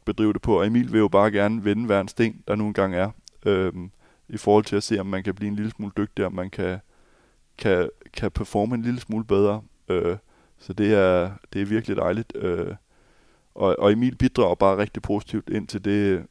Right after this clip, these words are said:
miljø, vi gerne vil have, og er bare en fantastisk fyr. Øh,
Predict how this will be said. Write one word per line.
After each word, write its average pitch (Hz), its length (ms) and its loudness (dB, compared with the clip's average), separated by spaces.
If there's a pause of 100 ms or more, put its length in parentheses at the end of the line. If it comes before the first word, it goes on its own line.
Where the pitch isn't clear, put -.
miljø, 104 420 0
vi 110 120 -4
gerne 98 260 -2
vil 101 100 0
have, 101 180 0 (100)
og 87 360 0 (360)
er 98 80 0
bare 92 220 0
en 107 80 -4
fantastisk - 580 -8
fyr. 113 240 0 (160)
Øh, 90 400 -4